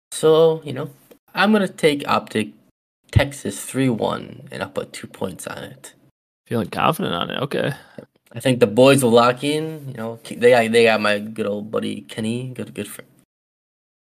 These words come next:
Speaker 2: Yeah.
Speaker 1: Love, love that player. He's, I don't know. He just brings, like, a different, I don't know what to call, like, what to call it, a different energy, I should say,
Speaker 2: Mm-hmm. This
Speaker 1: to the
Speaker 2: is
Speaker 1: team.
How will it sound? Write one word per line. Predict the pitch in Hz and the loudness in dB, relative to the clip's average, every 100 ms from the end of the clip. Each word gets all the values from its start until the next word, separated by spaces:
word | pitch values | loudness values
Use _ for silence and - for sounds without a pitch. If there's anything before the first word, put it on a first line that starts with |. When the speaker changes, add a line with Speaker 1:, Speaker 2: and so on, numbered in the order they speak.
| _ - | _ -10
Speaker 2:
Yeah. | 131 101 | -6 -2
Speaker 1:
Love, | 113 104 - | -2 -2 0
love | 113 104 | 2 4
that | 104 - | 0 0
player. | 113 104 101 - - | 0 2 0 -4 -8
He's, | 113 - - - | -12 -14 -18 -16
I | 110 104 | -10 -8
don't | 104 | -6
know. | 110 | -2
He | 139 | 2
just | 190 135 | 2 2
brings, | 143 147 | 2 4
like, | 143 | 4
a | |
different, | 113 120 - 101 92 - - _ _ _ | 4 2 0 -4 -4 -14 -20 _ _ _
I | - | -4
don't | 127 117 | -2 -2
know | 107 | -4
what | 104 | -6
to | 107 | -14
call, | - 110 107 104 | -8 -2 0 0
like, | 98 - | -4 -6
what | - 95 | -16 -14
to | |
call | 104 101 101 | -8 -4 -4
it, | - | -4
a | 98 - - - | -12 -16 -18 -12
different | 107 - - | -10 -6 -4
energy, | 98 101 98 107 - _ _ - | -4 -6 -8 -10 -12 _ _ -14
I | - | -8
should | 110 | -6
say, | - 110 | -2 0
Speaker 2:
Mm-hmm. | 113 110 - _ _ _ _ _ _ - | 2 -2 -8 _ _ _ _ _ _ 0
This | 135 131 | 2 4
Speaker 1:
to | 233 | 6
the | |
Speaker 2:
is | 220 - | 6 4
Speaker 1:
team. | 110 104 104 | -2 -2 -6